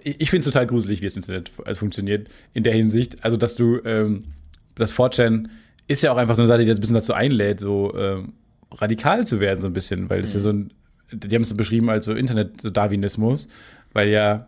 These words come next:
Speaker 1: das alles an-, anonym, also alle fangen gleich an. Und dann geht's ja einfach darum, wer hat den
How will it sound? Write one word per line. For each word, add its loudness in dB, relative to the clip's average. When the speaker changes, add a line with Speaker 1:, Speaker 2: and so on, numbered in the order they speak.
Speaker 1:
das -12
alles 0
an-, -2
anonym, 0
also 0
alle 0
fangen 0
gleich 0
an. -6
Und -2
dann 4
geht's 2
ja 4
einfach 2
darum, 2
wer 2
hat 2
den 0